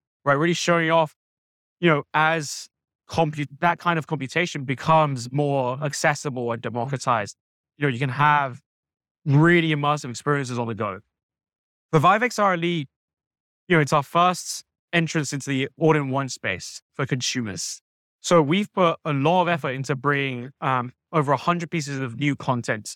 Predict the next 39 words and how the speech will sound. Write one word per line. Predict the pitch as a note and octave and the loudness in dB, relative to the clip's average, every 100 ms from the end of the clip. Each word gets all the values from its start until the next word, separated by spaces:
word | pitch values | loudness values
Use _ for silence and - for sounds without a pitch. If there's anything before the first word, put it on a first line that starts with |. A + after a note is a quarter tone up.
| - _ _ _ _ C#3 | -18 _ _ _ _ -2
uh, | C3 A#2+ A2+ D3 | 0 0 -2 -4
to | - E3 | 2 4
Vive | D#3+ D3+ | 4 2
X | D3 | 0
R | D3 | -2
Elite | C#3 C3 | -2 -4
within | B2 C3+ A#2 | -4 -4 -6
its, | - - | -10 -8
its | D3 - | -6 -4
launch | C3+ C#3 B2+ - | -2 -2 -2 -4
window, | A2+ G2 D#2+ - _ _ _ _ | -4 -4 -8 -12 _ _ _ _
right? | B2+ A2+ G#2+ - _ _ - | -2 0 -2 -8 _ _ -2
And, | D#3+ D3+ D3 C3+ - - _ _ _ | 2 2 -2 -8 -12 -14 _ _ _
you | F#3 | 2
know, | D#3+ C#3 | 2 2
it's | D3+ D#3 | -2 0
one | E3+ | 2
of | E3 | 0
the, | D3 - _ | -2 -14 _
the | D#3 | -2
biggest | B2 E3 E3 | 2 0 0
efforts | F3+ E3 D#3 | 0 -2 -2
that | D3 | -2
we | C#3+ | -2
have | C#3 | -2
ever | C3+ | -4
put | B2 C#3+ - | -4 -4 -4
in | C#3+ C3 C3 | -6 -6 -2
terms | D3 B2 | -2 -2
of | A#2+ | -2
content. | F3 F3 F#3 - | -2 0 -2 -4
It's, | - B2 - - _ _ _ _ | -10 -10 -10 -12 _ _ _ _
you | D#3 | 0
know, | C#3 | 2
as | - D3 C#3+ | 2 0 0
big | D#3 | 0
as, | C#3+ B2 - - | 2 -2 -6 -10
you | D3 | -4
know, | C#3+ B2+ A#2+ | -2 -2 -4